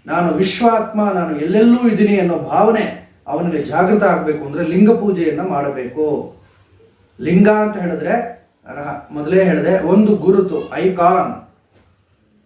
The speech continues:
ಲಿಂಗ ಅಂತ ಹೇಳಿದ್ರೆ ಪರಿಪೂರ್ಣತೆಯ ಚಿಹ್ನೆ, ಪರಿಪೂರ್ಣತೆ, ಇಡೀ ವಿಶ್ವದ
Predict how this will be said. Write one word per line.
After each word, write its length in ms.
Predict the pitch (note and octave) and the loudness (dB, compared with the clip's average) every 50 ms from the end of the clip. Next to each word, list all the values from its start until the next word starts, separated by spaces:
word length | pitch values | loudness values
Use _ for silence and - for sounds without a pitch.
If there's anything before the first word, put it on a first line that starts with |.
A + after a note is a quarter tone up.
| _ _ - D#3 | _ _ -6 -2
ಲಿಂಗ 200 | F#3+ F#3+ G#3+ A3 | 2 4 4 4
ಅಂತ 260 | A3 G#3 G3+ F3 F3+ | 4 2 0 -2 -4
ಹೇಳಿದ್ರೆ 240 | F#3 F3 F3 G#3+ G#3+ | -6 -6 -4 -4 -6
ಪರಿಪೂರ್ಣತೆಯ 1000 | - E3+ F3+ G#3+ A#3 - - A#3+ B3+ C4 B3+ B3+ B3+ - A#3+ A#3+ A#3 G#3+ G3 - | -4 -2 -2 -2 -2 -2 -2 -4 -4 -2 0 0 0 2 2 2 2 2 0 -2
ಚಿಹ್ನೆ, 760 | F#3+ G3+ F#3 F#3 F3 F3+ D#3+ E3+ - - - - - - _ _ _ _ _ _ _ _ _ _ _ _ _ _ _ _ _ _ _ _ _ - | -4 -4 -4 -4 -4 -4 -4 -4 -6 -6 -8 -10 -14 -20 _ _ _ _ _ _ _ _ _ _ _ _ _ _ _ _ _ _ _ _ _ -2
ಪರಿಪೂರ್ಣತೆ, 1040 | F3 F#3+ A#3 A#3 A#3+ C4 C4+ C#4+ C#4+ C#4+ C4 G#3 - F3+ - - - - - _ _ _ _ _ _ _ _ _ _ _ _ _ _ _ _ _ _ _ _ _ - | 2 4 4 4 2 2 0 0 0 0 0 -2 -2 -2 -4 -6 -8 -14 -20 _ _ _ _ _ _ _ _ _ _ _ _ _ _ _ _ _ _ _ _ _ -8
ಇಡೀ 560 | - E3+ G#3+ A#3+ C#4+ C#4 C#4 - - - - - - _ _ - E3+ | 0 2 2 4 4 2 0 -2 -4 -6 -10 -16 -20 _ _ -14 -12
ವಿಶ್ವದ 380 | F3+ - - - C#4+ C4 B3+ | -10 -8 -2 0 0 2 2